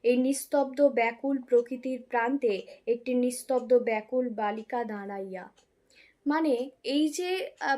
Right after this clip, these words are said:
পূর্ণিমার প্রকৃতির অপরূপ সৌন্দর্য, আহ, এই যে মনোরমতা এবং, আহ, সেই পূর্ণিমার রাত্রি যেন যৌবনে পরিপূর্ণা,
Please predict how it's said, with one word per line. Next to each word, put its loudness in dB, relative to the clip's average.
পূর্ণিমার 2
প্রকৃতির -2
অপরূপ -2
সৌন্দর্য, 0
আহ, -4
এই 0
যে 6
মনোরমতা 4
এবং, 4
আহ, -2
সেই -2
পূর্ণিমার 2
রাত্রি -2
যেন 2
যৌবনে 6
পরিপূর্ণা, -2